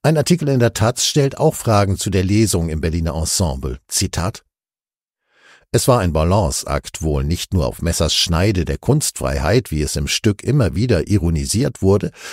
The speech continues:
sondern auch auf Messers Schneide der journalistischen Sorgfaltspflicht. Denn woher hat Korrektiv die hier vermittelten Informationen?“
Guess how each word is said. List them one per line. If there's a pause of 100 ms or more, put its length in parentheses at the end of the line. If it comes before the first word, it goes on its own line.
sondern
auch
auf
Messers
Schneide
der
journalistischen
Sorgfaltspflicht. (360)
Denn
woher
hat
Korrektiv
die
hier
vermittelten
Informationen?“